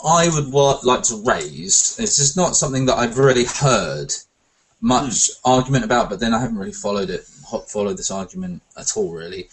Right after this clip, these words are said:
Speaker 1: I kind of, I kind of know that Spotify doesn't pay very much on streaming.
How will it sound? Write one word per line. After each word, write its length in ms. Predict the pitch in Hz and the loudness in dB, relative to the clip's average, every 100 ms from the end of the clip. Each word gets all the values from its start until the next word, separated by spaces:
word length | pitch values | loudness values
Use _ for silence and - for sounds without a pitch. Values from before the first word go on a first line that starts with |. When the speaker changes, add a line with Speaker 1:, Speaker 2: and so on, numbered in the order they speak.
| - 95 | -18 -12
Speaker 1:
I 80 | |
kind 260 | - - - | -4 0 2
of, 120 | - - - - | 0 -4 -20 -8
I 80 | 101 | -6
kind 260 | - 139 135 | 0 2 4
of 100 | 131 | 4
know 300 | 123 113 107 | 4 4 4
that 420 | 107 104 - - | 4 2 0 0
Spotify 680 | - - 113 - - 107 98 | 0 2 -2 -4 -2 -2 2
doesn't 360 | 107 101 - | 0 0 -6
pay 220 | - 101 | -2 0
very 340 | 95 104 101 98 | 2 0 0 -2
much 320 | 98 95 - | -2 -2 -2
on 160 | 95 92 | 0 0
streaming. 640 | - - 104 87 64 | 0 -2 -4 -4 -12